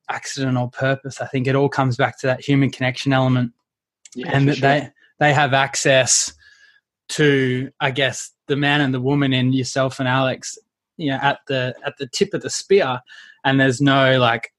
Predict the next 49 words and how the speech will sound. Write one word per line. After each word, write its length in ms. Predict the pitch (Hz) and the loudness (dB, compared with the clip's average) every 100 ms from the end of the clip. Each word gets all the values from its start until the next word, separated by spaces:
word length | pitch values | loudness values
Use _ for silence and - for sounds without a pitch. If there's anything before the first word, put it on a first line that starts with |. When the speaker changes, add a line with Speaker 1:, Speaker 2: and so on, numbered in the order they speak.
| _ | _
Speaker 1:
"No, 120 | 147 131 | 0 2
I'm 280 | 127 127 | 2 2
the, 260 | 123 117 113 131 | 0 -2 -6 -2
I'm 160 | 135 | 0
the 100 | 131 | 0
owner 220 | 123 123 | 0 -2
of 80 | 117 | -4
the 80 | 117 | -8
gym. 260 | 120 117 117 | -8 -4 -4
Like, 220 | 113 - - _ - | -4 -8 -20 _ -8
you 100 | 131 | -4
need 160 | 123 123 | -4 -6
to 60 | |
go 100 | 127 | -10
speak 280 | 123 - 131 | -8 -8 -8
to 100 | - | -8
the 80 | 131 | -12
coaches, 520 | - 123 - 107 - | -10 -16 -14 -16 -12
or 80 | 110 | -8
you 80 | 131 | -6
need 180 | 135 120 | -6 -8
to 60 | |
go 100 | - | -10
speak 300 | 123 - 131 | -10 -10 -12
to," 180 | - 135 - - - - - - | -10 -12 -12 -20 -20 -20 -20 -4
everyone's 440 | 143 147 147 135 123 | 2 4 4 2 0
kind 200 | 143 127 | 0 0
of 120 | 127 | 0
on 120 | 131 | -4
the 40 | 123 | -2
same 300 | 139 127 120 | -2 0 0
playing 340 | 123 127 131 | 0 0 -2
field. 240 | - 127 | -4 -4
And 100 | 127 | -2
I 100 | 127 | -2
think 240 | 127 170 160 | -4 -8 -6
that's, 460 | 143 120 - - - _ _ _ - | -6 -8 -14 -14 -20 _ _ _ -2
what 100 | 165 | 0
do 60 | |
you, 60 | 143 | 2
what 80 | 160 | 2
do 60 | |
you 40 | 156 | 2
think 180 | 170 143 | 0 2
about 380 | 143 156 139 - | 2 2 0 -4
that? 80 | _ _ _ _ - - _ _ _ - | _ _ _ _ -20 -20 _ _ _ 0
Speaker 2:
Yeah, 420 | 214 220 214 190 - | 4 6 6 4 0
look, 320 | 262 202 - _ | 0 0 -2 _
um, 400 | - 196 190 175 | 0 4 4 2